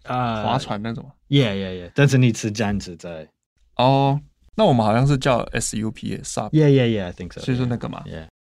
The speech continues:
Speaker 2: 那刚刚好像提到有一个是什么 jacket？
Speaker 1: 哦，那个，呃，呃，jet skis，jet
Speaker 2: 哦。
Speaker 1: ski，like a,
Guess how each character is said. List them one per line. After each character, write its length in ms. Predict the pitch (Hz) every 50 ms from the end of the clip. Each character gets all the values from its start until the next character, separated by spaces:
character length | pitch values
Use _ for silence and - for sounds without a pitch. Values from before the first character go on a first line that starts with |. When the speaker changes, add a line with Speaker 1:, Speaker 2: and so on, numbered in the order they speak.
| _ _ -
Speaker 2:
那 360 | 165 165 147 139 120 120 113 - - _ _ _ _
刚 140 | - 147 156
刚 20 |
好 120 | 151 123 107
像 120 | 123 123
提 120 | 123 117
到 80 | 113 113
有 60 | 110
一 40 | 104
个 100 | 101 101
是 100 | 107 123
什 120 | 113 110
么 100 | 101 98 95
jacket？ 460 | - - 120 113 - - - - - - _ _ _ _ _ _ - - -
Speaker 1:
哦， 200 | - 139 139 123
那 120 | 117 123 123
个， 300 | 117 120 110 107 104 95 87
呃， 400 | 98 98 95 90 90 85 85 - - -
呃， 200 | - 98 90 90
jet 200 | 95 117 127 120
skis，jet 1120 | - - - - 92 82 73 - - - - - _ _ _ _ _ _ - - 131 117
Speaker 2:
哦。 40 | 95 -
Speaker 1:
ski，like 1160 | - - - - 110 95 85 - _ _ _ _ _ _ _ _ _ - - 123 - 131 113
a, 80 | 101